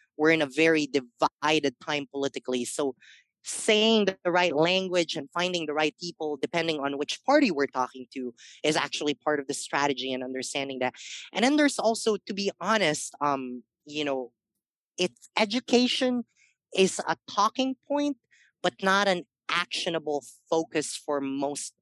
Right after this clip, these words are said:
of the leaders that we work with. I'm being really diplomatic in the way I'm wording this, <laughs> right? Um, but the truth is, yeah, everybody talks about education,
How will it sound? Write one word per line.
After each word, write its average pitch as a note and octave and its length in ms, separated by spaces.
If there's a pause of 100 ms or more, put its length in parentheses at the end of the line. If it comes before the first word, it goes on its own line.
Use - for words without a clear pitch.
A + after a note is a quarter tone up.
(260)
of C3 380
the C3+ 120
leaders C#3 800
that C3+ 180
we C3 200
work B2+ 360
with. A#2+ 200
I'm B2 100 (400)
being G#3+ 320
really G3 460 (460)
diplomatic F#3 640
in D#3+ 120
the D3 80
way D3+ 140
I'm C#3 220
wording B2+ 460
this, A2+ 360
<laughs> - 20
right? C#3+ 260 (340)
Um, F3 180
but F3+ 160
the G3 160
truth C4 320
is, A#3 240
yeah, A#3 280
everybody A3+ 360
talks - 320
about F#3 220
education, E3+ 880